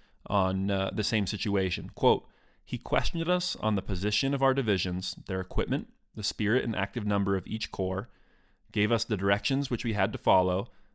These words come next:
announced that the next day he would inspect all the corps, and the day after that, they would march on the enemy to give battle."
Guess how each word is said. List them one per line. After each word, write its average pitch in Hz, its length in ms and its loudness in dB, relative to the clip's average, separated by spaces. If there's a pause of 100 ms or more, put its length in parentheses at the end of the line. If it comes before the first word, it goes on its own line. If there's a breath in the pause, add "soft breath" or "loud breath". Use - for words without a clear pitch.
(140)
announced 101 400 0
that - 120 -6
the 107 60 -4
next 101 320 0
day 98 200 2
he 98 120 -6
would 95 100 -2
inspect 92 420 -4
all 98 240 0
the - 80 -2
corps, 95 420 -2 (400)
and 101 160 -2
the 98 80 0
day 101 260 2
after 120 320 0
that, 92 400 0 (260)
they 107 100 0
would 98 140 2
march 95 460 2
on 104 180 0
the - 80 0
enemy 90 420 -2 (100)
to - 100 -14
give 92 240 -4
battle." - 400 -6